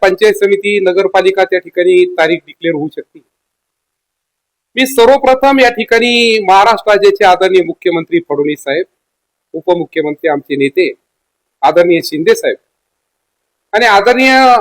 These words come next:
अजितदादा पवार साहेब यांनी महाराष्ट्रामध्ये युती केली आणि जवळजवळ दोनशे सदोतीस जागा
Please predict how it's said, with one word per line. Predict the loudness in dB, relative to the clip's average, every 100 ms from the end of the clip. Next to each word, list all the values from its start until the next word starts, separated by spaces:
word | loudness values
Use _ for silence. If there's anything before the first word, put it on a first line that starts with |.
| 2
अजितदादा | 0 0 0 2 2
पवार | 2 2 2
साहेब | 0 -2 -4 _ _ _ _ _ _ -2
यांनी | 0 2
महाराष्ट्रामध्ये | 2 4 4 2 2 0 0 0
युती | -4 -4 -4
केली | -2 0
आणि | 2 0
जवळजवळ | 2 4 4 4 4
दोनशे | 4 2 2 -2
सदोतीस | -2 -4 -6 -8 0
जागा | 2 2